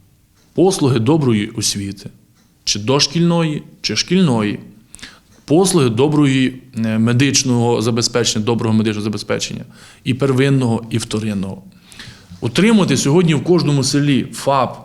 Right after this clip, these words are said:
чи школу на де-, на десять учнів чи двадцять, то ти послуги не отримуєш. Сьогодні має бути шкільний автобус, сьогодні має бути добра дорога, і ти маєш приїхати в добрий садочок чи школу, де буде басейн, де буде комп'ютерний клас, де ти отримаєш знання фахівців.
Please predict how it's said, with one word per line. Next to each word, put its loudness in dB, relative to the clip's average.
чи -4
школу 2
на 2
де-, 0
на 0
десять 0
учнів 0
чи -2
двадцять, -6
то -4
ти -2
послуги -2
не 0
отримуєш. -4
Сьогодні -2
має 2
бути 0
шкільний -2
автобус, -8
сьогодні -4
має 2
бути 0
добра 2
дорога, 0
і -12
ти 0
маєш 0
приїхати -2
в -6
добрий 0
садочок -2
чи -6
школу, -6
де 2
буде -2
басейн, -2
де -2
буде 0
комп'ютерний -2
клас, -2
де -4
ти -2
отримаєш 0
знання 0
фахівців. -8